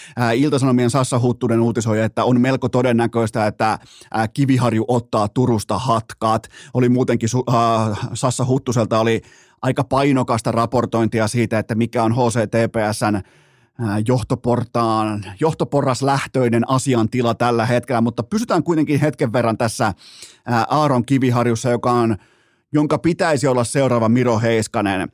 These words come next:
Ja kyllähän tää kausi, jos miettii Kiviharjun sesonkia, niin kyllähän tää oli sellaista,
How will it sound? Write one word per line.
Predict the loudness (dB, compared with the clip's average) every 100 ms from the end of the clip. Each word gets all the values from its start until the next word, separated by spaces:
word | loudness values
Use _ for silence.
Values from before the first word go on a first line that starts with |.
| -16 -14 -4
Ja | -2
kyllähän | 0 0 0
tää | 0 0
kausi, | 0 0 2 0
jos | -2
miettii | 0 -2 -2 -2
Kiviharjun | 0 0 0 0 0
sesonkia, | 0 0 0 2
niin | 0
kyllähän | 2 0 0
tää | 0 2
oli | 2
sellaista, | 0 0 0 -2